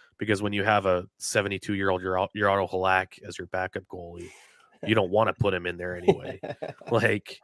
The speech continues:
Speaker 2: Yeah.
Speaker 1: that's really the only time you're gonna see those goaltenders getting those starting numbers is when you have, like, a really washed backup that you don't wanna put in there.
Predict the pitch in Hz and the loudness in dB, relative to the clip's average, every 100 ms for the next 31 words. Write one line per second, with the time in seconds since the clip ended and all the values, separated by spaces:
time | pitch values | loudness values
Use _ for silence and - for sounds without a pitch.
0 | - _ _ - 139 143 170 196 180 180 | -20 _ _ 2 6 8 6 4 4 4
1 | 151 135 151 139 - 123 113 110 107 98 | 4 0 -2 -4 -2 0 0 -2 -2 -4
2 | - 117 104 95 104 104 110 98 95 - | -4 0 0 0 -4 -4 -4 -4 -8 -4
3 | 104 104 95 90 101 104 104 92 - 92 | -2 0 -2 0 4 4 4 -4 -14 -14
4 | 90 92 95 95 92 98 92 92 92 90 | -10 -8 -4 -4 0 2 2 2 -10 -12
5 | - 95 101 104 98 92 95 98 98 95 | -14 -14 -8 -8 -8 -10 -14 -12 -8 -6
6 | 98 - 98 92 - 95 - 87 95 92 | -8 -8 -10 -10 -8 -10 -10 -12 -8 -8
7 | 95 95 92 - 95 92 92 | -8 -16 -12 -6 -4 -6 -14